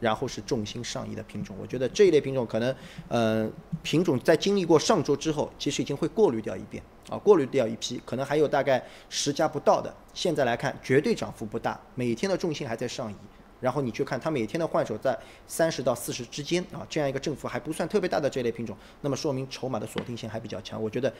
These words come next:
在之后可能还会穿插的涨，但是整体的赚钱效应的的确确在减弱。那么这一，呃，从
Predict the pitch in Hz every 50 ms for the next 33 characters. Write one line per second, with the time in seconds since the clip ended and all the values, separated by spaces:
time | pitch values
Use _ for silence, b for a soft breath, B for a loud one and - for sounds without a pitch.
0 | B B B B - - 165 143 - - - - - - 233 226 - 202 - -
1 | - - - - - 110 110 - - 107 - 135 110 - - 117 113 - - 123
2 | 117 110 - 104 - B B B B B - 185 180 - 156 - - - 127 175
3 | 233 220 - - 110 107 - 131 117 107 113 95 131 117 107 104 B B B -
4 | - - - - 131 139 151 139 - 131 - 120 113 - 107 - - 90 104 110
5 | - - - 170 180 170 165 - - B B B B B B - 269 247 208 160
6 | 147 - - - - - - 147 139 131 131 127 127 123 123 - - - 131 143
7 | 160 175 190